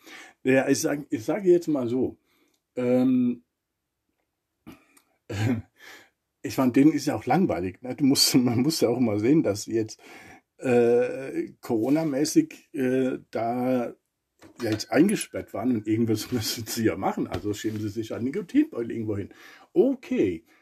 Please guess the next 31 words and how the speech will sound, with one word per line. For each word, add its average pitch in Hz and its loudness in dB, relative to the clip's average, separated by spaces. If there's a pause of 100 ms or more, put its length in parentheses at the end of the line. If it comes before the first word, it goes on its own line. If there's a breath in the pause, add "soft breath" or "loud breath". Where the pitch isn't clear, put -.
(720 soft breath)
Ähm, 127 0 (300)
aber 139 2
das 139 0
liegt 165 2
sicher 175 0
auch 117 -4
daran, 143 -4
dass 117 -6
jemand 120 -2
verheimlichen 131 -2
will, 123 2
dass 117 -4
er 113 -2
süchtig 127 -4
geworden 92 -6
ist - -16
und 120 -2
nicht 110 -8
möchte, 139 -8
dass 107 -6
seine 110 -8
Eltern 131 -6
es 107 -10
entdecken, 110 -8
sagt - -14
Gesundheitsberaterin 117 -6 (560 soft breath)
Rike 151 4
Hö-, 135 0
Höjland 120 -4 (460 soft breath)
dem 110 -4
Sender 156 2